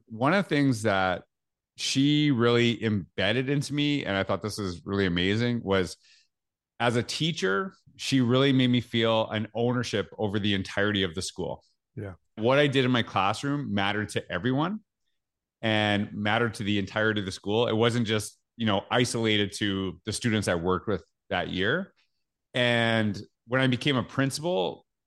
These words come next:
Speaker 1: you, you, you do feel that, like, you do feel you're responsible for everything that goes on in that school as a principal. And it was just a magic to realize how in the role, like, how she got teachers to feel that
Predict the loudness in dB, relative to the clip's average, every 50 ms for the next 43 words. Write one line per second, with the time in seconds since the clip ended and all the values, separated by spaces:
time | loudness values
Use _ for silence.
0 | _ _ -2 2 2 2 2 2 2 2 2 2 0 0 0 2 2 4 4 4
1 | 4 2 0 -2 -2 0 0 -2 -2 -2 -4 -6 -8 -6 -2 -2 0 0 2 2
2 | 2 2 2 2 2 2 2 2 0 0 0 2 4 2 2 2 2 2 2 0
3 | 0 0 0 -2 -2 -2 -2 -6 -6 -2 -2 -2 0 -2 -4 -6 -6 -8 -6 -4
4 | -6 -4 -2 -2 -2 0 0 0 0 -2 -2 -2 -4 -4 -6 -4 -2 0 0 0
5 | 0 -2 -4 -4 -4 -4 -2 -4 -4 -2 -2 -2 -2 -2 -6 -10 _ _ _ _
6 | _ _ _ _ _ _ 0 2 4 4 4 2 2 0 -2 -6 _ _ 0 2
7 | 2 2 2 2 0 0 0 2 2 2 2 2 0 0 -2 -6 -6 -6 -4 -2
8 | -2 0 0 0 2 2 2 2 0 -2 -4 -6 -10 -16 -20 _ -4 -2 0 2
9 | 4 4 2 2 2 2 0 -2 -6 -10 _ _ _ _ _ _ _ _ 0 2
10 | 2 4 4 4 6 6 6 6 4 2 -2 -4 -2 -2 -2 0 0 0 0 0
11 | 0 -2 0 2 2 2 0 -2 -6 -8 -6 -6 -6 -6 -6 -6 -4 -4 -4 -2
12 | -2 -2 -2 0 0 -2 -2 -4 -6